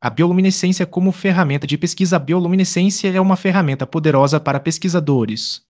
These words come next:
Ela permite observar processos biológicos em tempo real. Aqui estão alguns exemplos de como isso acontece. Um,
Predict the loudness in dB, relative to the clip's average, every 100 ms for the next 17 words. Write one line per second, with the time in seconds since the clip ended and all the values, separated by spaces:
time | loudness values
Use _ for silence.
0 | _ -4 0 2 2 0 0 -2 -2 -2
1 | 0 0 -2 -2 0 -2 -2 -2 2 2
2 | 0 -2 -4 -4 -2 -2 0 0 0 -2
3 | -4 -12 _ _ -6 -4 0 0 2 0
4 | 2 0 2 2 2 0 2 0 0 0
5 | 0 0 -2 0 0 0 0 -2 -10 _
6 | _ -8 -8